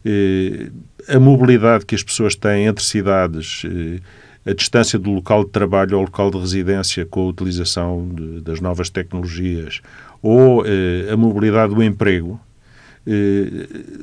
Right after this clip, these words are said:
levam efetivamente a estas transformações. Aliás, repare, um dos fatores que mais induziu a gentrificação em Lisboa, que há uns anos, foi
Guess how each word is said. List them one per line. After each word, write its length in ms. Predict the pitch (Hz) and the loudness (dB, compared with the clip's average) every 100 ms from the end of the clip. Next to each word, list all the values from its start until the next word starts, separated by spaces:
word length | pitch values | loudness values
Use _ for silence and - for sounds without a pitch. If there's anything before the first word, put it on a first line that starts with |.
| - | -6
levam 560 | 127 135 143 143 156 - | 2 4 4 2 -2 -6
efetivamente 680 | 131 143 135 123 131 131 131 | -4 -2 0 2 2 2 0
a 40 | 127 | -2
estas 260 | 120 131 | -4 -6
transformações. 840 | - 117 - 120 127 135 110 98 - _ - - - - _ - | -6 -8 -6 -6 -4 -4 -4 -6 -14 _ -20 -20 -20 -20 _ -2
Aliás, 280 | 117 135 135 | 4 4 2
repare, 460 | - - 64 - - _ _ _ _ _ _ | -6 -10 -10 -12 -20 _ _ _ _ _ _
um 160 | 156 160 | -2 -2
dos 100 | 135 | -2
fatores 720 | - 123 - 98 87 85 - - - | 0 0 0 -2 -2 -8 -10 -14 -8
que 540 | 92 90 85 87 85 - - _ - - - | -6 -4 -6 -8 -12 -18 -20 _ -20 -12 0
mais 340 | 110 127 110 | 4 6 4
induziu 520 | 123 110 101 107 98 | 2 2 0 2 2
a 40 | 95 | 2
gentrificação 840 | 104 101 - 98 - - 87 82 | 0 -2 -8 -10 -6 -4 -4 -4
em 40 | 92 | -4
Lisboa, 420 | 87 82 78 80 | -6 -6 -8 -8
que 120 | - | -8
há 40 | |
uns 160 | 95 87 | -6 -6
anos, 200 | 85 85 | -6 -8
foi 340 | - 117 110 | -6 -4 -2